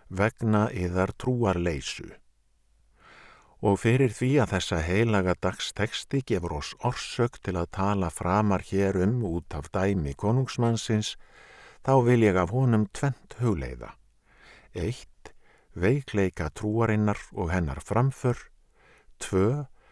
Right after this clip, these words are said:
Guðs gæsku í því að efla hana. Styrk oss hér til náðu í Faðir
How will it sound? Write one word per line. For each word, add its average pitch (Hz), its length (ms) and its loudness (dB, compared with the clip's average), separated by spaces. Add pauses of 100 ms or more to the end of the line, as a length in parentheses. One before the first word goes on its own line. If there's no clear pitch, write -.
(140)
Guðs 131 640 2
gæsku 113 640 -2 (160)
í 110 160 -4
því 92 240 -6
að 104 240 -6
efla 73 380 -6
hana. 58 260 -16 (1300)
Styrk - 520 -2
oss - 320 0
hér 104 320 2
til 104 400 0
náðu 92 400 0
í 78 160 -4
Faðir 110 460 -2